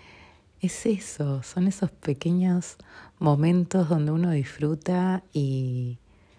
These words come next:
y deja, ¿no? Deja huella en los demás con esas pequeñas charlas, con ese tocar el corazón de alguien.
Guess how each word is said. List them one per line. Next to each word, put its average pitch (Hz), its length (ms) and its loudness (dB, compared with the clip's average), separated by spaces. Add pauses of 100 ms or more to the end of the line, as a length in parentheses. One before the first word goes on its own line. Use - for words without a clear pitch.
(540)
y 147 80 4
deja, 156 640 2
¿no? 160 340 4
Deja 160 300 4
huella 156 440 4
en 143 100 0
los 135 140 -4
demás 151 540 -2 (600)
con 160 200 0
esas 185 200 -2
pequeñas 160 460 0
charlas, 151 1040 -4
con 147 180 -4
ese 147 640 -4
tocar 151 340 0
el 131 140 -2
corazón 131 460 -8
de 131 100 -2
alguien. 127 640 -4